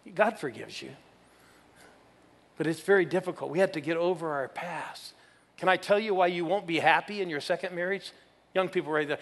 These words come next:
you won't be happy in your second marriage 'cause you'll be there. Yeah, so let that sink in. You'll be there. I prayed with people after both services, said, "I,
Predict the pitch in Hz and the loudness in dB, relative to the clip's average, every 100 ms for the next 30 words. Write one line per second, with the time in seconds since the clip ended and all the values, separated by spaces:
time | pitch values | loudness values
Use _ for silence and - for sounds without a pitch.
0 | - 214 240 180 208 185 170 143 131 254 | -6 -2 0 4 4 4 -2 -4 -2 0
1 | 269 175 139 123 131 175 - - - - | 0 -2 -6 -2 -2 -4 -10 -20 -6 2
2 | 196 139 180 285 302 156 104 113 110 101 | 2 2 0 2 2 -2 -4 -4 -4 -4
3 | 85 - _ _ _ _ _ _ - - | -6 -12 _ _ _ _ _ _ -20 -20
4 | - 180 151 117 - 175 180 151 - 135 | -2 4 4 2 0 2 4 2 0 -6
5 | 120 127 - - - - - - - - | -6 -12 -16 -20 -20 -20 -20 -20 -20 -2
6 | 208 349 359 226 156 95 101 85 80 - | 4 6 6 2 0 0 -6 -8 -8 -14
7 | - - - - _ _ _ _ _ _ | -20 -20 -20 -20 _ _ _ _ _ _
8 | _ _ _ _ - _ _ - - - | _ _ _ _ -20 _ _ -20 -20 -20
9 | - - _ _ _ _ _ _ _ _ | -20 -20 _ _ _ _ _ _ _ _
10 | _ _ - 165 175 202 165 151 160 156 | _ _ 4 4 4 2 2 -2 -2 2
11 | 139 - 131 147 - 185 160 - 127 - | 0 0 -4 -4 -2 -4 -6 -8 -8 -6
12 | 135 | -6